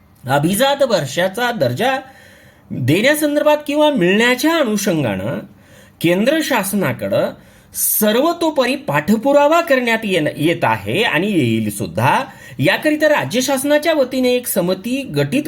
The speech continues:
करून, अ, त्यामध्ये सर्वसामान्यांना समजेल आणि प्रशासकीय व्यवहाराची मराठी भाषा कशी विकसित करता येईल या संदर्भामध्ये प्रयत्न करत आहेत.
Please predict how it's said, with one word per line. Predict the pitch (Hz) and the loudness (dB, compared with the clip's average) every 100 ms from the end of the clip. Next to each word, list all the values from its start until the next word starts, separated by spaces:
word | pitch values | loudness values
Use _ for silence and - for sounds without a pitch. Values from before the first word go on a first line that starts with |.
| - | -2
करून, | 143 107 104 - - - - - - - | 0 0 -2 -6 -16 -20 -20 -20 -20 -4
अ, | 151 160 165 165 170 | 0 0 0 -2 -2
त्यामध्ये | 180 254 277 294 302 311 - - - - - | 0 2 4 6 6 2 -4 -20 -20 -18 -4
सर्वसामान्यांना | - 196 294 294 254 254 285 285 285 277 | 2 4 4 2 2 2 4 2 4 2
समजेल | 254 190 196 240 151 - | 2 2 2 2 0 -4
आणि | 151 233 | -2 -2
प्रशासकीय | 269 - 143 - 247 254 - 320 320 | 0 0 0 0 0 -2 -2 0 2
व्यवहाराची | 277 196 214 202 190 254 | 2 2 2 0 -2 -2
मराठी | 170 160 196 254 | 0 -2 -4 -2
भाषा | 185 170 262 302 330 - - - - | -2 -2 2 0 0 -12 -20 -20 -4
कशी | 320 311 403 | -2 0 -2
विकसित | 392 359 294 262 247 - | -2 2 2 0 -4 -2
करता | 170 135 135 113 | -2 0 0 0
येईल | 110 202 208 | 0 -2 -4
या | 131 123 190 | -2 0 2
संदर्भामध्ये | 262 262 294 311 320 311 233 147 131 - - - | 2 2 2 2 2 0 0 -2 -4 -10 -8 0
प्रयत्न | 240 294 320 320 | 2 2 2 0
करत | 262 147 - | 2 2 2
आहेत. | 95 92 - | -2 -4 -10